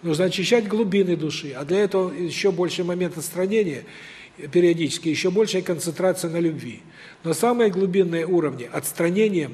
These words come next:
не лечатся, аскетизм не работает.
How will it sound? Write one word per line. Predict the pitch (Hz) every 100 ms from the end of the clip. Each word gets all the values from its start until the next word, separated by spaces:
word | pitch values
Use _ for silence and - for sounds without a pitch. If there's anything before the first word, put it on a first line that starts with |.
| 123
не | 202
лечатся, | 214 190 - 143 - 139
аскетизм | 151 - 190 240 196 127 120
не | 185
работает. | 226 202 185 170 151